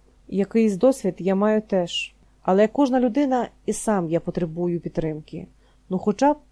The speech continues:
тої аури, яку несе ця жінка моєму батькові. Може, саме цього я й не можу йому простити.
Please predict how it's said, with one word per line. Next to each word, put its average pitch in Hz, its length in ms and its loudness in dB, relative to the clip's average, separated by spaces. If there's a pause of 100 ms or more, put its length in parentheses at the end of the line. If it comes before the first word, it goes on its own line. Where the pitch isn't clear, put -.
(320)
тої 262 320 2
аури, 180 420 4
яку 175 200 -6
несе 185 280 -2
ця 214 120 -2
жінка 190 340 -4
моєму 170 300 -2
батькові. 156 600 -6 (440)
Може, 226 180 2
саме 269 280 2
цього 294 300 2
я 208 140 4
й 214 80 4
не 208 80 2
можу 202 300 2
йому 175 180 -2
простити. - 720 -6